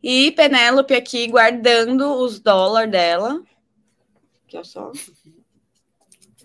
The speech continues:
só guardando ali as libras esterlinas absurdamente caras ali, isso daí ela consegue comprar uma mansão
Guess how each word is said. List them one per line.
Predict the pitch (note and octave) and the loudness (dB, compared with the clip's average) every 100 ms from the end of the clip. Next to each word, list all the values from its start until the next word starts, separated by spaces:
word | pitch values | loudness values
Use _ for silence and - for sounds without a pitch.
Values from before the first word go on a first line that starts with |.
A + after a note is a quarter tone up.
| _ _ - - - - - | _ _ -20 -20 -20 -20 -20
só | - - A#3+ C#4 | -18 -2 0 4
guardando | D4+ C#4+ C#4+ D4 | 4 4 4 4
ali | C#4+ C4+ | 2 2
as | C4 C4+ | 2 2
libras | C4 B3+ C4+ C4+ C#4+ C#4+ B3 | -2 0 -2 0 0 0 -4
esterlinas | A#3+ C4 B3 A#3 B3+ B3 A3+ - - | -8 -6 -4 -4 -4 -6 -8 -16 -6
absurdamente | G3+ G3 B3 A3+ A3 A3 - | -6 -6 -6 -4 -6 -6 -10
caras | - G#3+ G#3+ A#3 A3+ | -2 2 2 0 -4
ali, | A3 C4 C#4 A#3 | -4 -2 -6 -4
isso | - A#3 | -6 -6
daí | A#3+ B3 | -6 -4
ela | B3+ B3 | -4 -6
consegue | B3+ C4 A#3 | -10 -10 -10
comprar | - B3 B3 A#3+ B3+ | -10 -16 -6 -2 -2
uma | A#3+ A3+ | -2 -6
mansão | C4 D#4+ D4+ C4 A#3+ B3+ | -8 -10 -8 -8 -10 -16